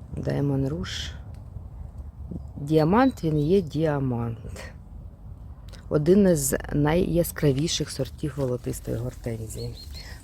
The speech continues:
Ну що ж, потрохи йдемо далі. Сонечко поки що не припікає. І далі в нас сорт Фрайс Мельба.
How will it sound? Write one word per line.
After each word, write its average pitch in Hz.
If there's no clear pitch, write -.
Ну 240
що 165
ж, -
потрохи 180
йдемо 151
далі. 127
Сонечко 156
поки -
що -
не 202
припікає. 135
І -
далі 330
в 294
нас 254
сорт 214
Фрайс 156
Мельба. 131